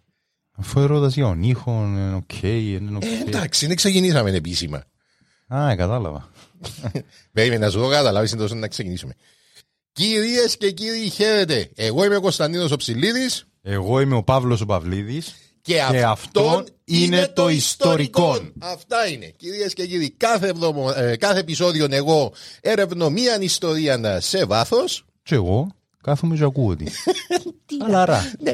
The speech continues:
Speaker 2: τι να κάνω, είμαι υποχρεωμένος. Είμαστε εδώ στα στούντιο της Black Lemon με τον, ε, φίλο μας, τον, ε, Ανδρέα το Φυλαχτού. Λοιπόν, ε, πριν να πάμε παρακάτω στα, στα δικά μας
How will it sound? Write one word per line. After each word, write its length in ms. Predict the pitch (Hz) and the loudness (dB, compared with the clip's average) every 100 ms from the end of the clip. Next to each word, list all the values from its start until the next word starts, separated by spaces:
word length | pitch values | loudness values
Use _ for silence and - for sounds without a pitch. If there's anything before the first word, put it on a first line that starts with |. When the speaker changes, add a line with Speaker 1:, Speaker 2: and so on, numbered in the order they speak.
| - | -6
Speaker 2:
τι 200 | - 302 | -4 -2
να 200 | 294 196 170 | 0 -2 -4
κάνω, 520 | 165 156 104 - 240 | -2 2 0 0 -4
είμαι 200 | 294 302 | -4 -4
υποχρεωμένος. 1080 | 302 302 - 311 269 269 247 226 156 117 - - - - - | -2 -2 -2 -2 0 0 -2 -2 -4 -6 -8 -14 -18 -20 -4
Είμαστε 360 | 208 226 214 | 0 2 2
εδώ 260 | 208 202 175 | 2 4 2
στα 220 | 165 170 | 2 0
στούντιο 320 | - 160 143 | 0 -2 0
της 200 | 135 190 147 | 0 -4 0
Black 180 | 165 135 | 0 2
Lemon 300 | 139 123 107 | 2 2 2
με 180 | 117 180 | 0 2
τον, 180 | 139 120 | 2 4
ε, 200 | 104 95 | 4 2
φίλο 260 | 120 101 | 2 0
μας, 400 | 95 92 85 - | 0 -2 -2 -4
τον, 260 | - 185 170 | -2 -2 2
ε, 320 | 127 110 98 - | 2 2 2 -2
Ανδρέα 420 | 113 104 104 90 | -2 0 0 0
το 420 | 90 85 78 76 | -2 -4 -6 -8
Φυλαχτού. 580 | - - 76 - 175 226 _ - - - 285 285 285 277 - 202 - - _ _ _ - | -10 -8 -8 -4 -6 -6 _ -18 -14 -12 -12 -12 -12 -14 -16 -18 -20 -20 _ _ _ -10
Λοιπόν, 400 | 113 127 135 120 | 0 4 4 4
ε, 260 | 120 120 123 123 | 2 4 4 4
πριν 140 | 208 | 2
να 60 | 208 | 2
πάμε 240 | 185 160 | 2 2
παρακάτω 520 | 139 147 135 131 127 | 4 4 4 2 2
στα, 840 | 117 - 127 117 113 104 101 95 95 | 0 0 2 4 4 2 0 -4 -4
στα 220 | - 139 | -2 0
δικά 340 | 127 120 131 131 | 0 0 0 2
μας 580 | 120 113 107 - - | 2 0 -2 -8 -12